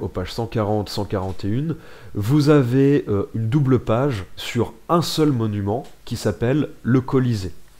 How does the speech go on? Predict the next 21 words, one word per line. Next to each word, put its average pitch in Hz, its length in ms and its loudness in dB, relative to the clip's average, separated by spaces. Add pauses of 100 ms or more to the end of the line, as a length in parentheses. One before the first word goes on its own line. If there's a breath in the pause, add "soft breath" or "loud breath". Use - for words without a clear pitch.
(560 loud breath)
Alors, 95 400 0
on 120 380 2
va 117 220 2
lire, 135 460 4 (100)
euh, 98 320 -2
rapidement, 120 800 0 (440 loud breath)
euh, 92 420 -4
les 107 200 -2
informations 107 500 -2
que 107 80 -4
vous 95 220 -6
avez, 101 260 -2 (440)
et 104 240 -2
ensuite, 127 600 -4 (140)
euh, 95 680 -2
vous 110 300 -2
réfléchirez 131 580 0
sur 98 220 -4
un 95 60 -4
petit 98 220 -10
texte - 480 -6